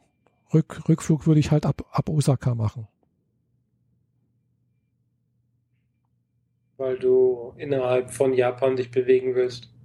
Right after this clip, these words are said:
Speaker 1: Genau, richtig.
Speaker 2: Und Tokio nach Osaka.
Speaker 1: Okay. Also es gibt halt von hier aus zwei Fl-, zwei Flughäfen, die bedient werden in, in Japan. Und das ist einmal Tokio und einmal Osaka. Und, äh,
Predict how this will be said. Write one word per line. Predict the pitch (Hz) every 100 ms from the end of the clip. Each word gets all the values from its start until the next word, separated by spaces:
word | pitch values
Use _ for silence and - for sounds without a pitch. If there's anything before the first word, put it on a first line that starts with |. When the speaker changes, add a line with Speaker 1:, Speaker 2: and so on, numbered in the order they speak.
| - -
Speaker 1:
Genau, | 190 139 107 - - - - - 139
richtig. | 120 139
Speaker 2:
Und | 127 127
Tokio | 135 131 - 135
nach | 131 131
Osaka. | 147 127 139 135 143 127 - - - - - - - -
Speaker 1:
Okay. | - 135 127
Also | 139 160
es | -
gibt | 185 -
halt | 160 - 214 _ _ _ _
von | _ -
hier | 151 165
aus | 147 151 -
zwei | - - 151
Fl-, | 151 - - _
zwei | - 151
Flughäfen, | 143 180 - 175 170
die | 156 156 160 - _ _
bedient | 143 147 180 -
werden | 180 175
in, | 170 170
in | 180
Japan. | 165 180 170 175 170 - - - - - - _ -
Und | 156
das | 151
ist | 165 -
einmal | 147 143
Tokio | - 151 160
und | 143
einmal | - 135 151
Osaka. | 175 185 170 165 175 160 - _ _ _ _ _ _ _ _ _ _ - -
Und, | 139 139 135
äh, | 139 135